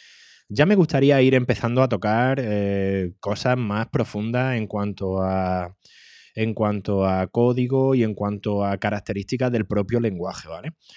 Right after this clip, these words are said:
Entonces, en este programa sí que vamos a hablar ya de, de, de, vamos, vamos a ir empezando a meter un poquito de, un poquito más de,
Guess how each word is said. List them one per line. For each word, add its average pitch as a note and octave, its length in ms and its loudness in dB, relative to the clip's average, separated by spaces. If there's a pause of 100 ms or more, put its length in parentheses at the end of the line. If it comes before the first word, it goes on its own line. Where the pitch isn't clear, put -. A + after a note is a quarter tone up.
(340)
Entonces, A#2+ 520 -4
en A#2 160 -2
este D#3+ 200 -2
programa D3+ 520 0
sí - 260 -4
que C3+ 100 2
vamos B2+ 320 -2
a B2 60 -4
hablar G#2 320 -2
ya A2 220 0
de, G2+ 460 -2
de, F#2 380 -8
de, F#2 260 -14
vamos, A2+ 400 -6
vamos D3 200 2
a E3 40 4
ir D3+ 80 2
empezando B2+ 420 0
a - 20 0
meter A#2 220 2
un A#2 120 0
poquito G#2+ 440 -2
de, G2 260 -2
un G#2+ 140 -14
poquito A2 320 -4
más G#2+ 180 -6
de, F#2+ 500 -8